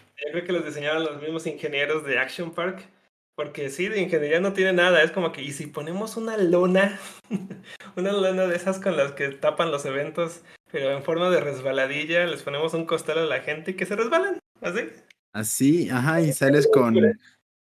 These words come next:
Speaker 2: sales con un pedazo de jamón al rojo vivo.
Speaker 1: Sí,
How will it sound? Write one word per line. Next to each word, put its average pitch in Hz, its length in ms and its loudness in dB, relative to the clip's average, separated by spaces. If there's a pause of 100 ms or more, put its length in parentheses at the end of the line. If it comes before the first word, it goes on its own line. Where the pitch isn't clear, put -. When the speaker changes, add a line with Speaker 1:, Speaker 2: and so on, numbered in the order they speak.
(140)
Speaker 2:
sales 139 280 0
con 131 140 0
un 123 100 2
pedazo 131 280 2
de 135 80 -2
jamón 113 640 0
al 107 400 -2
rojo 110 320 -4
vivo. 117 400 -2 (640)
Speaker 1:
Sí, 320 100 2